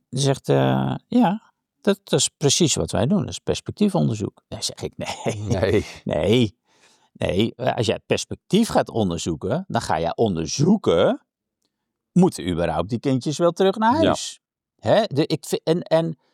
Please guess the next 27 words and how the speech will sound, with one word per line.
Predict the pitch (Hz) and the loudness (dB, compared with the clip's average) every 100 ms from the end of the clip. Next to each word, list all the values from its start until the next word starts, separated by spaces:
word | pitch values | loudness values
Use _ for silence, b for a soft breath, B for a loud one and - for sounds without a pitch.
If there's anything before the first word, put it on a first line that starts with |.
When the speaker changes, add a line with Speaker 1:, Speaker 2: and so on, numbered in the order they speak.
| _ | _
Speaker 1:
v-, | - - | -16 -14
voor | - 196 220 | 0 2 2
een | 196 | 2
G | |
I | 208 202 294 | 2 4 2
is | 277 | 2
dat | - 165 | 2 0
inderdaad | 175 175 170 160 - - _ _ | 0 2 2 2 -2 -14 _ _
één | 208 247 285 | 2 2 2
pot | 226 180 | 0 0
nat. | 98 80 - - | 0 -2 -4 -4
Speaker 2:
Ja. | 95 78 | 0 0
Speaker 1:
Hè? | - 180 | 2 0
Van, | 269 180 135 | 0 -2 -2
eh, | - 147 127 | 0 2 2
eh, | - 127 - 127 131 | 4 2 2 -2 -4
eh, | - | 0
invulling | 175 196 190 131 101 | 2 2 2 2 0
van | 107 101 | -2 -4
de | |
positieve | 101 147 135 117 113 101 110 | 2 2 2 -2 -2 -2 -6
verplichting | 113 127 110 - 98 | -4 0 0 2 2
om | 101 | 0
te | 98 | 0
werken | 104 117 101 - | 2 2 2 -4
aan, | 87 98 | -2 0
eh, | 87 | 0